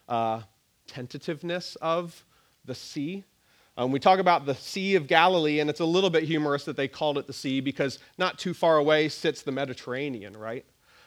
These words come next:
Now, the Mediterranean to the Jewish people was just, you just didn't really touch it. You didn't go there. Like, maybe along the coast you ventured out right there and fished, um, within plain sight of the land, but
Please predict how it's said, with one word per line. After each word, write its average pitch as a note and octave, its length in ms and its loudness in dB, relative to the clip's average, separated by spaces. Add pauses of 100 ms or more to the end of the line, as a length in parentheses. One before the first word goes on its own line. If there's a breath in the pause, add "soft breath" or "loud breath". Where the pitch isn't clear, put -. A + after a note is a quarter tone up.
Now, D3+ 100 4
the D3+ 100 2
Mediterranean F3 920 2
to D3+ 160 -4
the C#3+ 40 -2
Jewish C#3+ 300 -4
people C#3+ 420 -2 (380 soft breath)
was D3+ 340 2 (500)
just, D3 300 -4
you C#3+ 140 -6
just B2+ 400 -10
didn't D#3+ 280 2
really C3+ 240 0
touch - 380 -2
it. A#2+ 140 -6
You C3 100 -8
didn't C3+ 320 -2
go C#3+ 220 0
there. G#2+ 220 -2
Like, A2+ 200 -8
maybe E3 640 0 (200 loud breath)
along E3+ 300 2
the D#3+ 80 2
coast E3 400 2
you C3 80 -4
ventured D3 380 -2
out C3+ 180 2
right D3 380 0
there D#3 300 0
and B2+ 120 -4
fished, - 560 -4 (240 loud breath)
um, B2 340 2
within C3 380 0
plain D3+ 400 -4
sight D3+ 300 -4
of B2+ 100 -4
the B2+ 80 -4
land, C#3 460 -6
but C3+ 240 -2